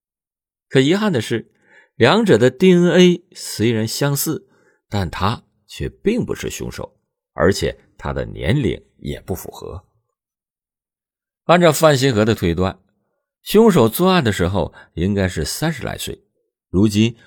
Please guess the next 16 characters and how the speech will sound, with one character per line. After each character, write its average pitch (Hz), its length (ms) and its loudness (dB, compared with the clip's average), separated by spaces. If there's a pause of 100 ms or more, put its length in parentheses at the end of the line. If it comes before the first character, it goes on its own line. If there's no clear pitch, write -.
(120)
二 92 280 0
十 87 140 -2
五 67 200 -4
年 76 220 -6
过 98 220 -2
去 - 160 -6
了， 60 240 -8 (320)
凶 85 340 -2
手 62 180 -6
最 101 320 -2
多 78 460 0 (140)
不 87 100 -4
过 101 180 0
六 156 240 0
十 - 140 -8
岁， - 180 -12